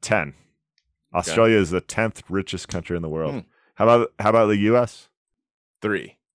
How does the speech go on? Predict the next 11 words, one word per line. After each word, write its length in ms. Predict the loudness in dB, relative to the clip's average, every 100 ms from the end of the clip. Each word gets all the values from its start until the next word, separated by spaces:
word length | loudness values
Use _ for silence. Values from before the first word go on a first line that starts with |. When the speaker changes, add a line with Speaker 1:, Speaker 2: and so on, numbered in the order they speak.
| _ _ _ _ _ -8
Speaker 1:
Ooh, 540 | -4 -4 -4 -6 -12 -18 _
five. 640 | -4 0 2 0 -2 _ _ _ _ _ _ _ _
Japan? 580 | -8 -6 -2 -2 -4 -8 _ _ _ _ _ _ _ _
Speaker 2:
Seven. 400 | -8 -6 -4 -8 -16 _ _ _ _ _ _ _ _ _ _ _
Speaker 1:
Twenty-three. 840 | -4 -2 0 -2 0 -2 -2 -4 -6 0
I 100 | 2
was 140 | 2
surprised 440 | 4 6 8 6
Speaker 2:
Woo! 80 | 2
Speaker 1:
by 40 | -6
this. 360 | -8 -12 -20